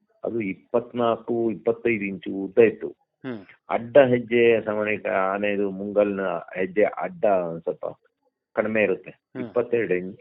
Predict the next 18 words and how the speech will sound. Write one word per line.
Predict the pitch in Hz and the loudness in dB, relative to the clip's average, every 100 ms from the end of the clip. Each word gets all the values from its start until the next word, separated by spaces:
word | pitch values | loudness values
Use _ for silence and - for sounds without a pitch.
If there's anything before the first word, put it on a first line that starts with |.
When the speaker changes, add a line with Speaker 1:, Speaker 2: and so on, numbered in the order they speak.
| - | -10
Speaker 1:
ಇಂಚ್ | 117 104 | -10 -8
ಇತ್ತು. | 95 - - | -14 -14 -14
ಆ | - | -10
ಕೋಲ್ನ | 95 - 120 117 | -10 -4 -4 -4
ಮುರಿದು | 113 110 104 123 | -6 -8 -4 -2
ಇಟ್ಕೊಂಡೆ | 104 - 107 92 | -2 -6 -6 -6
ನನ್ | 85 80 | -8 -10
ಗಾಡಿ | 80 87 87 | -8 -4 -4
ಒಳಗೆ. | 85 90 - _ _ _ _ _ _ | -4 -8 -16 _ _ _ _ _ _
ಆಮೇಲೆ | 117 120 | -12 -6
ಅಲ್ಲಿ | 123 123 | -4 -4
ಜನಗಳಿಗೆಲ್ಲ | 120 127 127 127 123 120 117 | -2 -2 0 0 2 2 2
ಹೇಳಿದೆ, | 113 117 95 | 2 2 0
ಆನೆಗಳು | - 92 104 110 107 98 | -2 -6 -4 -2 -2 -4
ಸಹ | 104 | -6
ಮನೆಗ್ | 104 101 98 87 | -4 -4 -4 -2
ದಾಳಿ | 98 101 | -2 -2
ಮಾಡಿದಾಗ | 101 92 95 | -4 -2 0